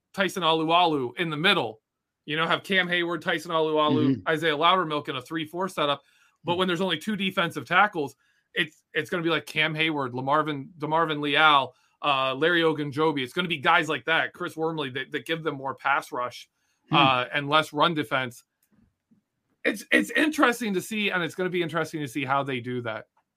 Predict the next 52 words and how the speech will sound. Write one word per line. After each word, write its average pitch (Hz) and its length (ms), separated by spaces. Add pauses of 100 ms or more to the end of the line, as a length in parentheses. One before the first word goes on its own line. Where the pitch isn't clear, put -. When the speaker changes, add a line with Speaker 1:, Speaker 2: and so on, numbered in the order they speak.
(260)
Speaker 1:
But 165 200 (260)
I 165 120
think 185 180
DeMarvin 165 400
Leal 143 340
could 180 640 (360)
be 170 140
a 165 60
productive 160 560
rookie, 160 480 (380)
uh, 120 640
but 127 160
pro-, 160 180 (220)
I'm 160 80
gonna 190 100
have 135 100
to 123 60
go 123 120
with 113 120
you 110 80
too. 117 200
I, 117 140
I 127 120
think, 123 280 (120)
I 123 80
think 123 180
George 120 240
Pickens 113 340
is 107 100
gonna, 113 400 (500)
gonna 135 160
put - 140
up 117 140
some 117 120
good 113 200
numbers. 107 440 (1000)
Speaker 2:
Uh, 151 300 (320)
so - 140
you, 185 180
you 196 240
think 208 220
Leal, 175 340
you, 165 140
you 160 140
think 165 160
he 151 100
has, 165 420
he 135 160
has 151 200
it 143 80
in 151 120
him, 156 300